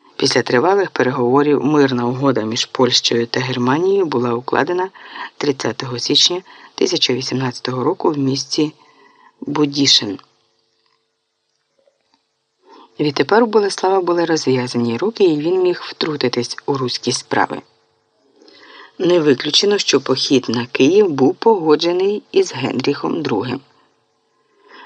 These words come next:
Думати так дозволяє той факт, що до війська Болеслава війшов загін германців. Звичайно, це могли бути і найманці польського князя, але й у цьому випадку, напевно, не обійшлося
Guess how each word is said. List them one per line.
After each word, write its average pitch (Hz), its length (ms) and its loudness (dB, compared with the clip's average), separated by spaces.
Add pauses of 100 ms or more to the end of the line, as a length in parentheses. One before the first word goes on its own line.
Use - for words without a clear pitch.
(120)
Думати 208 380 4
так 127 220 0
дозволяє 135 500 0
той 127 160 0
факт, 143 300 -2
що - 220 0
до 131 100 2
війська 135 500 0
Болеслава 131 720 0
війшов 123 420 0
загін 135 580 0 (220)
германців. 127 720 -2 (760)
Звичайно, 127 520 2
це 135 160 0
могли 131 260 2
бути 143 300 0
і 180 100 4
найманці 139 580 0
польського 123 520 -2
князя, 131 520 -4 (420)
але 113 220 -6
й 92 100 -2
у - 20 -6
цьому 190 380 2
випадку, 131 480 -2
напевно, 120 580 -4 (260)
не 139 180 2
обійшлося 139 720 -2